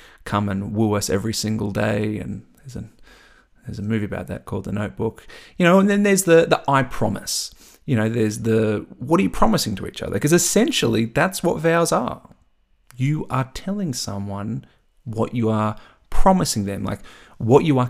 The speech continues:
committing to in this marriage. And I think that is, uh, that's a great formula for vows. At least it's a good starting point. Um,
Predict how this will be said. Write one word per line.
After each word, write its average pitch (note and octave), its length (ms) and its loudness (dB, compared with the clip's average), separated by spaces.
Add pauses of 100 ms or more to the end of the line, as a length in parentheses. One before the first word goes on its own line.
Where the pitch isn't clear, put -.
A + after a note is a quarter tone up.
committing B2 640 0
to - 280 -10 (380)
in G#2+ 160 2
this G#2 180 -4
marriage. A2 540 -4 (720)
And C3+ 100 4
I C#3 60 8
think A#2 220 2
that A2 340 -2 (100)
is, G2 500 -10
uh, - 520 -12
that's B2 200 0
a D3 40 0
great D3+ 340 0
formula C#3+ 320 0
for C#3+ 100 -4
vows. A#2+ 300 -4
At D#3 120 -6
least G#3+ 180 4
it's D#4+ 100 -4
a C4 60 0
good D#3+ 300 0
starting G#2 640 0
point. - 240 -16 (640)
Um, F#2+ 520 -8